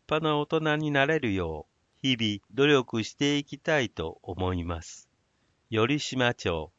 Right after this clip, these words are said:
道広美優さん。「多くの方々に支えられ、生まれ育ったこの町で人生の大きな節目の日を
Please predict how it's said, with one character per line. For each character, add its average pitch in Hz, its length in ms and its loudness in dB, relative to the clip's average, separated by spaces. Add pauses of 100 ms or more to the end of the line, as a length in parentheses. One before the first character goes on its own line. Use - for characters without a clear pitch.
(320)
道 117 180 2
広 131 640 0
美 135 200 2
優 104 260 0
さ 82 240 -8
ん。 78 140 -12 (680)
「多 139 260 6
く - 140 -4
の 95 160 0
方 131 300 2
々 117 260 0
に 82 160 -4
支 - 100 -4 (160)
え 101 200 4
ら 92 140 2
れ、 90 240 -2 (360)
生 113 80 -6
ま 127 160 6
れ 143 120 4
育 135 200 -2 (120)
っ 147 80 0 (100)
た 92 140 2
こ - 180 -4
の 107 140 4
町 104 360 0
で 85 220 -6 (160)
人 107 260 2
生 98 280 0
の 107 340 0
大 117 60 0
き - 160 -6
な 98 180 2
節 110 320 -4
目 135 140 2
の 123 140 2
日 120 200 -4
を 90 200 -4